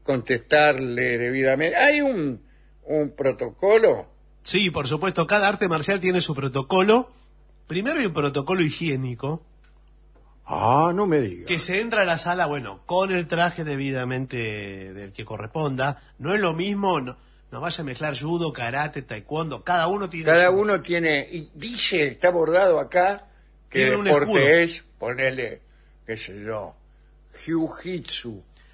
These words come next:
Speaker 2: Algunos
Speaker 1: Ah.
Speaker 2: dicen, pero no sé si todos.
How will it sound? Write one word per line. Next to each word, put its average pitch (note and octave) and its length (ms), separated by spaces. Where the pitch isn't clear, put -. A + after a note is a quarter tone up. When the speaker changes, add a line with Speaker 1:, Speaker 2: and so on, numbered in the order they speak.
Speaker 2:
Algunos F3 1000
Speaker 1:
Ah. B2 40
Speaker 2:
dicen, A#2 340
pero C3 200
no F3+ 160
sé G3 140
si F3+ 180
todos. A2+ 540